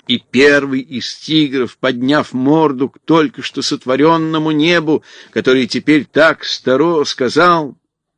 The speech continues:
"Верни мне мою власть, о Тха!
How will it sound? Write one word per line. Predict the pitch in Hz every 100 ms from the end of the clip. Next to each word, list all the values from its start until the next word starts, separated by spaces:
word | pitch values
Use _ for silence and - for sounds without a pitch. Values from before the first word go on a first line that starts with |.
| _ _ _ _ _ _ _ _
"Верни | 87 87 127 131 131 151 147
мне | 143 135 139 131
мою | 131 131 135
власть, | 120 117 127 139 123 - - - -
о | 117
Тха! | 98 - - 123 139 110